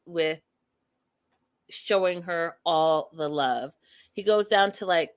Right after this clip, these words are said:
pick up the packages. And here's the thing, you guys.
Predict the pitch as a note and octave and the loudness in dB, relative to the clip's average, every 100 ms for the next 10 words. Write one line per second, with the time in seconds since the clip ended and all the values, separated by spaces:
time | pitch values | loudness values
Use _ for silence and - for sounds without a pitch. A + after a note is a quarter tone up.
0 | _ - A#3+ A3 G3+ _ F3+ - A3 A3+ | _ -4 0 0 -2 _ -6 0 0 0
1 | A3 G#3+ G3+ G3 G3 G3 G3 _ _ _ | -6 0 2 4 2 0 -8 _ _ _
2 | _ F#3+ G#3 B3 B3+ B3 A#3 A#3 A3+ A3+ | _ 2 2 0 -4 -4 -6 -6 -4 -2
3 | A3 | -4